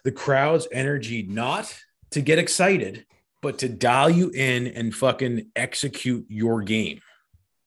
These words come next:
That's what you gotta do. But I don't know. Game five is pivotal.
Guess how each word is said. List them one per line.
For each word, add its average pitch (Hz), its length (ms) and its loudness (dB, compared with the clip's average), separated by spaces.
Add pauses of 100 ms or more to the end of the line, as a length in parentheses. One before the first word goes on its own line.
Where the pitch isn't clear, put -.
(300)
That's 90 180 -10
what 117 100 -8
you 131 100 -4
gotta 139 180 2
do. 135 360 -6 (2250)
But 104 440 0 (760)
I 107 100 -2
don't 107 80 2
know. 90 180 0 (1300)
Game 110 200 2
five 113 440 4
is 98 160 -4
pivotal. - 640 -2